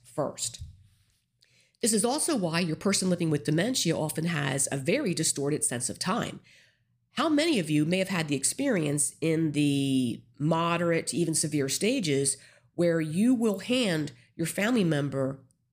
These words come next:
their cup of coffee or give them some breakfast, and then you turn around and go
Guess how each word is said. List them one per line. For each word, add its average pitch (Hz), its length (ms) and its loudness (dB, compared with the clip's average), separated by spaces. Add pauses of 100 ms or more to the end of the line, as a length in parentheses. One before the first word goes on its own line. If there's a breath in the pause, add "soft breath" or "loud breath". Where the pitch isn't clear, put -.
their 170 120 2
cup 170 220 -6
of 151 80 -6
coffee 190 380 -2
or 139 80 -2
give 170 160 0
them 160 100 0
some 131 180 0
breakfast, - 560 -4 (380 loud breath)
and 175 100 2
then 165 200 2
you 302 160 4
turn 226 280 -2
around 147 540 0
and 151 220 -2
go 156 500 0